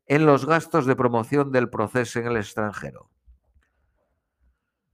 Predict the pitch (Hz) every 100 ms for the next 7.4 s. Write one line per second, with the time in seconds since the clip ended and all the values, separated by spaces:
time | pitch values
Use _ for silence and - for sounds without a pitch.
0 | _ _ _ _ _ - 127 135 196 165
1 | 175 175 147 151 147 131 139 139 131 170
2 | 156 156 160 - 160 160 156 - 123 117
3 | - 160 - 131 123 120 120 151 147 143
4 | 151 143 139 123 131 135 131 123 117 76
5 | 65 57 65 80 - 143 - - 135 135
6 | 117 117 110 113 107 117 117 113 135 135
7 | 135 135 131 127